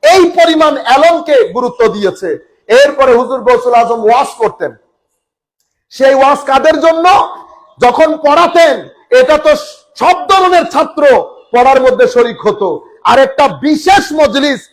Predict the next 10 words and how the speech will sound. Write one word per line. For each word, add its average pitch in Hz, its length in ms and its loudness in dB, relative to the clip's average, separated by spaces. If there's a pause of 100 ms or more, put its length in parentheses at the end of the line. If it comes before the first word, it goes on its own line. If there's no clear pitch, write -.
(200)
যেখানে 294 420 -4
উনি 277 160 -4
ওয়াজ 262 300 0 (120)
করতেন, 175 480 -4 (400)
যেখানে 240 380 -2
উনি 240 160 -4
সবর 214 400 -2
শিখাতেন, 160 560 -10 (880)
তাওয়াক্কুল 214 480 -2
শিখাতেন। 160 540 -12